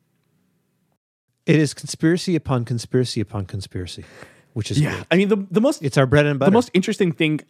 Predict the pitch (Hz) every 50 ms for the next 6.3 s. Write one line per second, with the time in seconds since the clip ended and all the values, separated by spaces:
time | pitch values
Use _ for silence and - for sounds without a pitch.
0 | _ _ _ - - - - _ _ - 123 - - - - 165 156 143 151 170
1 | 190 208 202 135 110 - - - - 151 175 226 214 120 104 95 104 - _ -
2 | 123 120 113 117 110 - 117 - 135 120 113 110 127 151 156 - - 147 139 -
3 | - 117 123 113 117 117 123 117 107 110 107 107 104 113 113 120 117 104 98 92
4 | 92 98 98 95 117 120 101 120 104 98 98 98 95 - - 101 92 92 95 95
5 | 110 123 120 104 - 113 104 104 98 - 95 92 92 - - - 98 - - -
6 | 95 98 90 85 95 95